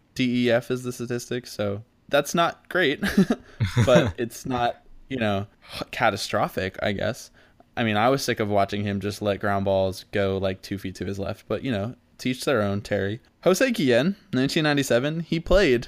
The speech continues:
Speaker 1: <laughs> like, a hundred forty games, so
Speaker 2: Yeah.
Speaker 1: they didn't bench him. His defensive statistic by Fangraphs was negative thirty-four point seven.
Speaker 2: Oh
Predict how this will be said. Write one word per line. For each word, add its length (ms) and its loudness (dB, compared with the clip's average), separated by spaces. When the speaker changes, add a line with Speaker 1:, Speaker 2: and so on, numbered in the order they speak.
Speaker 1:
<laughs> 80 -18
like, 460 4
a 60 -6
hundred 300 2
forty 240 2
games, 360 -4
so 160 -2
Speaker 2:
Yeah. 180 2
Speaker 1:
they 200 0
didn't 240 -2
bench 180 0
him. 180 -4
His 400 0
defensive 480 2
statistic 500 -4
by 120 4
Fangraphs 500 0
was 200 -2
negative 420 0
thirty-four 680 0
point 260 -2
seven. 340 -4
Speaker 2:
Oh 760 0